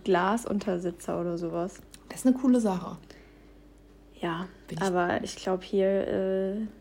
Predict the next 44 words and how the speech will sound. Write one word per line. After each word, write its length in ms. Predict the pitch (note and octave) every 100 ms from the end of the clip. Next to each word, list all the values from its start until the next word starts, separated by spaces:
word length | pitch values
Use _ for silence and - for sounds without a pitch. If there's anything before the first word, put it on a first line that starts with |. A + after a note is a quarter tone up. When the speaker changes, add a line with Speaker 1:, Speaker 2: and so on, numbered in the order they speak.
| -
Speaker 1:
wird 200 | A#3 -
mir 60 | G3+
das 120 | G#3
keiner 300 | - A3+ A3+
erlauben. 560 | G#3 G3+ G3 G3+ A3+ B3+ -
Speaker 2:
Das 160 | F#3 -
glaub 240 | - F#3
ich 140 | F#3 G#3
auch. 340 | F#3 F3+ F3
Speaker 1:
Das 240 | G#3 G#3+ A3
ist 160 | A#3
eine 120 | A#3+ B3+
Schweinerei. 880 | D4+ B3 B3+ C4 B3 A3+ G#3+ A3+ - - - - - - - - - - - - - - - -
Aber 280 | - F#3 F#3
das, 300 | F#3+ F#3+ - -
das 200 | C4 B3+
würde 160 | A3+ A#3
ich 120 | -
gerne 180 | A3 G3+
mal 80 |
machen. 160 | F#3+ F#3+ - -
Speaker 2:
Müssen 200 | F3+ F#3
wir 40 |
uns 140 | F#3+ F#3+
eine 100 | G#3
Lagerhalle 520 | G3+ F#3+ E3 D#3+ D#3+
anmieten 580 | - E3 E3 E3 - -
Speaker 1:
Wir 80 | G3
müssen 240 | E3+ -
Speaker 2:
irgendwo. 160 | F3+ -
Speaker 1:
auch 40 |
noch 180 | E3+ -
Kerzen 440 | - G#3 G3+ E3+
machen. 280 | D#3+ - F3+ - - - - -
Speaker 2:
Das 200 | G3+ -
müssen 220 | F#3 F#3+
wir 120 | F3+
wirklich, 240 | F3 - -
das 120 | E3+
ist 60 | -
mir 80 | F3+
letztens 400 | F#3 - F3+ -
auch 180 | D#3+ -
eingefallen. 640 | D#3 C#3+ - C#3 -